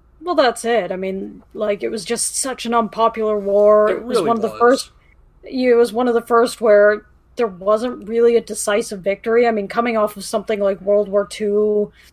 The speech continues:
Speaker 1: and even then something like Korea, to go to Vietnam and, and all the carnage, and then not really have anything to show for it at the end.
Speaker 2: Right, and that's the thing. What really came out of it positive? Not much.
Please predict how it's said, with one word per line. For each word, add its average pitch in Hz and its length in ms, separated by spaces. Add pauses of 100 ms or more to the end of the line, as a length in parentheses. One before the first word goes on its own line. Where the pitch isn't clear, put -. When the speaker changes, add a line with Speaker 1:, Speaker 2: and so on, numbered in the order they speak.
(220)
Speaker 1:
and 370 140
even 359 280
then 269 180
something 240 340
like 214 240
Korea, 208 540 (100)
to - 80
go 214 160
to 214 80
Vietnam 208 720
and, 185 220 (520)
and 226 120
all 226 160
the 220 100
carnage, 220 540
and 208 100
then 214 140
not 240 220 (100)
really 277 240
have 220 240 (180)
anything 247 640
to 226 80
show 247 320
for 214 260
it 196 80
at 202 140
the 220 120
end. 190 280
Speaker 2:
Right, 226 300
and 160 140
that's 196 220
the 160 100
thing. 147 420
What 175 220
really 180 240
came 165 300
out 175 160
of 165 80
it 147 140
positive? 147 520
Not 127 320
much. - 560